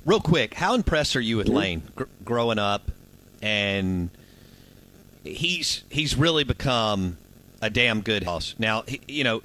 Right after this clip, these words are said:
Speaker 1: he's somewhat capped at Ole Miss. He's not gonna win ten every year. That's not sustainable. But, and he wants to get out and get to blue blood program, but he's also at a place where you can win, and, and he's getting paid a lot. Uh, how impressed are you with Kiffin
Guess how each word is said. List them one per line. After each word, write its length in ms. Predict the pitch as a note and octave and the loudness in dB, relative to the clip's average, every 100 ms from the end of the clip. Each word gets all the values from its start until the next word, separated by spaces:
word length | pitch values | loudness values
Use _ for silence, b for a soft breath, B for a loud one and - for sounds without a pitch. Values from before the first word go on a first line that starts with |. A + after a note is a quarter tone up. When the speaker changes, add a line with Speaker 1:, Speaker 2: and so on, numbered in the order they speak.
| - | -10
Speaker 1:
he's 260 | - C#3 C3 | -6 -2 0
somewhat 500 | - - D3+ D3+ D#3 | 0 0 2 2 0
capped 340 | D#3 C#3+ - | 2 0 0
at 60 | C#3 | 0
Ole 140 | C3 | 0
Miss. 280 | A#2+ G#2 - | 0 -2 -2
He's 140 | G#2+ | -2
not 180 | B2 A#2+ | -2 -2
gonna 120 | B2 | -2
win 360 | A2 A2 G#2+ G2 - | 0 0 0 -2 -4
ten 220 | B2 A2+ | -2 2
every 220 | A2 G#2 | 0 0
year. 260 | F2+ E2+ F2 | -2 -2 -2
That's 180 | G2 - | -4 -2
not 160 | G#2+ - | -4 -4
sustainable. 600 | G2 B2 A#2+ F2 D#2 D2+ - | -4 -2 0 -2 -4 -4 0
But, 340 | C#3+ G2+ F#2 - B B B B B B B | 2 2 -2 -8 B B B B B B B
and 140 | - A#2+ | -2 0
he 100 | A#2+ | 2
wants 280 | C#3 C#3+ - | 2 0 -2
to 80 | |
get 160 | B2 A#2 | 0 2
out 280 | G#2+ G#2+ A2 | 2 2 -2
and 80 | F#2+ | -4
get 180 | G#2+ | -4
to 260 | - G#2+ F#2+ | -2 -2 0
blue 200 | E2 A2 | 0 0
blood 300 | G2 G2 E2+ | 0 -2 0
program, 540 | A#2 G#2 F#2 D#2+ D#2 C#2 - - | 0 0 0 -4 -4 -8 -16 -6
but 100 | G2+ | -4
he's 240 | F#2+ - - | -4 -6 -6
also 380 | G#2+ G2+ - G#2+ | -4 -2 0 -2
at 60 | G2 | 0
a 20 | |
place 320 | - G#2 - | 0 0 -2
where 100 | C3+ | -4
you 140 | F3+ | -4
can 160 | G3 F3+ | -2 0
win, 320 | C#3+ C#3 E3 B B - | 2 2 0 B B -2
and, 220 | A#2 A2+ A2 | 0 0 -2
and 260 | A2 G#2+ | -2 -2
he's 160 | G#2 G#2+ | -4 -6
getting 180 | B2+ - | -2 0
paid 200 | A#2+ G2+ | 0 0
a 40 | |
lot. 360 | F#2+ G#2+ E2+ - - b b b b b - | 0 0 -2 -6 -14 b b b b b -2
Uh, 220 | A#2 A2+ | 0 2
how 200 | A#2 F#3 | 2 2
impressed 600 | F#3+ - - C#3+ C3 - | 0 0 2 2 0 0
are 80 | A#2 | -2
you 180 | G#2+ A2 | 0 0
with 240 | G2 - | -2 -4
Kiffin 480 | - A2+ - F2 | -2 0 0 -2